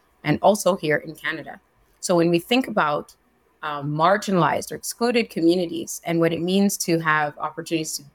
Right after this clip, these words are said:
create equalizers, it is through initiatives like face to say, if you had access to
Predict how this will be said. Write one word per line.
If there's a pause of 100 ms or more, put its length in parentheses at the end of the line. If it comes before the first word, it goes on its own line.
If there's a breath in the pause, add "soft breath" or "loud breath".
create (420)
equalizers, (440)
it
is
through
initiatives
like
face (240)
to
say, (420)
if
you
had (120)
access (200)
to